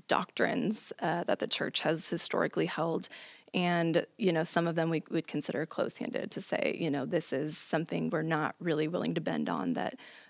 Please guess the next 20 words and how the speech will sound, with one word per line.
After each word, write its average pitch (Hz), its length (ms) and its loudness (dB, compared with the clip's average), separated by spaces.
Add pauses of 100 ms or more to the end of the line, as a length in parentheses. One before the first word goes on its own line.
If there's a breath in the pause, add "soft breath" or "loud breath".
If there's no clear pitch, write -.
(120 loud breath)
um, - 300 0
is 165 360 -2
fundamental 170 720 0 (160)
to, - 520 -2
to - 120 -10
the 165 100 0
life, 160 600 -2
to - 100 -8
the - 60 -2
beliefs 151 480 -2
of 175 200 2
what 190 120 0
it - 100 -6
means 156 200 -2
to - 60 -12
be - 60 -2
a - 60 -2
follower - 300 -2
of - 100 -2
Jesus. - 420 -4